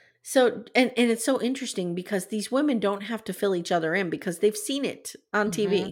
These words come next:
Speaker 1: They know
Speaker 2: Yep.
Speaker 1: what, what the score is. Like,
Speaker 2: Yep.
Speaker 1: I could talk to Kalani tomorrow and I know the whole history of her relationship.
Speaker 2: Exactly. I could,
Speaker 1: No
Speaker 2: we,
Speaker 1: need
Speaker 2: we
Speaker 1: to
Speaker 2: could,
Speaker 1: fill me in.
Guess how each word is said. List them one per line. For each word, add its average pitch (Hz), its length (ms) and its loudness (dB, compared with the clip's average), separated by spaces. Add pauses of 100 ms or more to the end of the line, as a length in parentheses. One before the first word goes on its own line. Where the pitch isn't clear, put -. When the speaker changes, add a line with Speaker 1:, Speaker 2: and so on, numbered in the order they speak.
(100)
Speaker 1:
They 240 140 4
know 262 160 6
Speaker 2:
Yep. 190 60 4
Speaker 1:
what, 160 180 0
what 170 240 -2
the 165 80 -2
score 135 320 0
is. 226 340 -2
Like, 208 160 -2 (100)
Speaker 2:
Yep. 320 120 -4 (100)
Speaker 1:
I - 140 8
could 294 160 2
talk 254 220 0
to 220 60 -8
Kalani 226 380 4
tomorrow 196 480 2
and 160 80 0
I 175 80 2
know 180 160 0
the 165 100 4
whole 226 220 6
history 262 300 2
of 247 80 0
her 233 120 4
relationship. 202 600 0 (240)
Speaker 2:
Exactly. 277 460 -2 (120)
I 160 80 -2
could, 170 140 -2
Speaker 1:
No 196 80 2
Speaker 2:
we, 226 60 4
Speaker 1:
need 226 180 4
Speaker 2:
we - 20 -4
Speaker 1:
to 226 120 2
Speaker 2:
could, - 40 -8
Speaker 1:
fill 214 160 2
me 196 160 -2
in. 135 160 -8